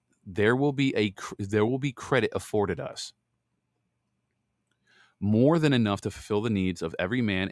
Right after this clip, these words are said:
woman, and child, more than enough to build each community, clean up the environmental damage, and ensure that there is no longer any need for war and hunger or want or disease or death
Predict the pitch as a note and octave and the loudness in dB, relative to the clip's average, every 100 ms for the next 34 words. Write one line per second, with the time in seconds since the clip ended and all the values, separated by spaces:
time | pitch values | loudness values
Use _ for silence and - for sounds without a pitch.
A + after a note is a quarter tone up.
0 | _ F2 F2+ F2+ F2 F#2 G2+ - E2 D#2 | _ -6 -4 -4 -4 -6 -6 -4 -4 -4
1 | E2+ F#2+ - _ - G2+ C3 D#3 E3 - | -6 -10 -20 _ -4 0 0 0 -2 -8
2 | - A2+ A#2+ B2 F#2 F#2 - G#2 E2 G2+ | -4 -2 0 0 -2 -4 -6 -12 -4 -2
3 | F#2 - G2 A2+ - B2 F#2+ E2+ E2 E2 | -2 -4 -8 -8 -8 -4 -2 -2 -6 -10
4 | _ _ _ _ - B2 D3 D#3 D#3 _ | _ _ _ _ -4 0 2 2 -2 _
5 | _ _ A#2 A2+ - - _ _ G#2 G2 | _ _ 0 0 -2 -16 _ _ -10 -4
6 | G#2 A#2 F#2 D#2+ E2+ F2+ F#2 B2+ G2 D#2+ | -2 -2 -2 -2 -2 -4 -6 -8 -6 -6
7 | D#2+ E2+ - G#2 G2+ F#2+ - B2 C3+ B2+ | -6 -8 -8 -4 -4 -4 -6 -4 -4 -6
8 | A2+ G#2+ G2 F#2 F2+ A2 F#2+ F2 E2+ F#2+ | -4 -4 -4 -4 -4 -4 -4 -6 -6 -8
9 | F#2+ G#2 A#2 F#2 F#2 G2 B2 A#2+ F2 E2 | -4 -2 -2 -2 -4 -6 -8 -8 -8 -6
10 | E2+ F#2 _ _ _ G#2+ G2 - F2 D#2+ | -6 -8 _ _ _ -4 -4 -2 -4 -4
11 | E2+ G2 _ _ - G#2+ G#2+ F2 D#2+ D#2 | -6 -8 _ _ -2 0 0 -2 -4 -4
12 | F2 - _ _ F#2+ G2+ G#2 F2 E2 D#2 | -6 -12 _ _ -4 -2 -4 -4 -6 -6
13 | E2 - _ F#2 G#2 A#2 D#2+ D2+ B2+ - | -10 -14 _ -2 0 0 -4 -6 -10 -16